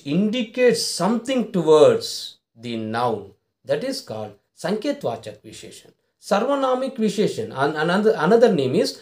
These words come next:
सार्वनामिक विशेषण। दूसरा नाम क्या है? सार्वनामिक विशेषण। What is meant by सार्वनामिक विशेषण? संज्ञा शब्द के आगे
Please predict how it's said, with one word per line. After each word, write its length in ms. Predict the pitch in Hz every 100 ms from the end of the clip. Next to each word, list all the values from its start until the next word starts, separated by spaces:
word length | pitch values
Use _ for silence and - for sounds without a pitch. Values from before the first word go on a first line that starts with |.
| - -
सार्वनामिक 800 | - 190 214 226 202 185 269 269 _ 139
विशेषण। 460 | 127 135 - 110
दूसरा 320 | 139 160 226
नाम 200 | 233 226
क्या 140 | 226 226
है? 240 | 247 302 - _
सार्वनामिक 840 | - 143 156 170 170 170 262 277 - _ 147
विशेषण। 600 | 139 135 110 - 104 101 _ _ -
What 200 | 196 254
is 120 | 294
meant 180 | 262 247
by 100 | 240
सार्वनामिक 720 | 220 160 170 214 226 226 233
विशेषण? 880 | 220 208 220 214 220 214 220 220 220 214 - _
संज्ञा 800 | - 185 190 262 269 285 160 110 - _ _ _ _
शब्द 380 | - 185 175 180
के 320 | - 220 226 -
आगे 800 | 120 120 113 170 262 - -